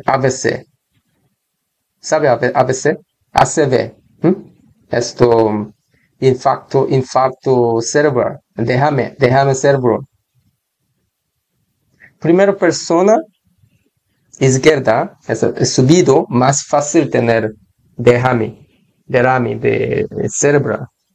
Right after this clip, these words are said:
¿Por qué? Si está subiendo. Pero,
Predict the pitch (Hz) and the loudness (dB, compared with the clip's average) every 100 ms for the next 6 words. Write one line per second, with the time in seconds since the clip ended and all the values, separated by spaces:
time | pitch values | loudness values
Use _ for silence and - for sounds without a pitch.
0 | _ _ _ - 127 147 143 208 - _ | _ _ _ -8 -4 0 0 0 -10 _
1 | _ _ _ - - 147 135 - 135 135 | _ _ _ -10 -2 0 0 -2 -2 -2
2 | 131 180 127 - - _ _ _ _ _ | 0 0 0 -4 -12 _ _ _ _ _
3 | _ _ _ _ _ - 143 160 196 - | _ _ _ _ _ 2 2 2 -2 -6